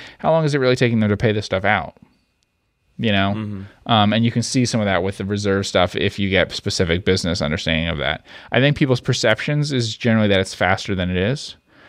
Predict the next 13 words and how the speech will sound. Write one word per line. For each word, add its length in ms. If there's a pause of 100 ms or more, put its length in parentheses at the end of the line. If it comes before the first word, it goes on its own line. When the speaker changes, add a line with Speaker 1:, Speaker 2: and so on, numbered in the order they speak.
(140)
Speaker 1:
So 280
for, 240
like, 440 (100)
um, 600
car, 560 (500)
I 60
don't 300
think 160
people 200
realize 380
how 160
long 360
it 100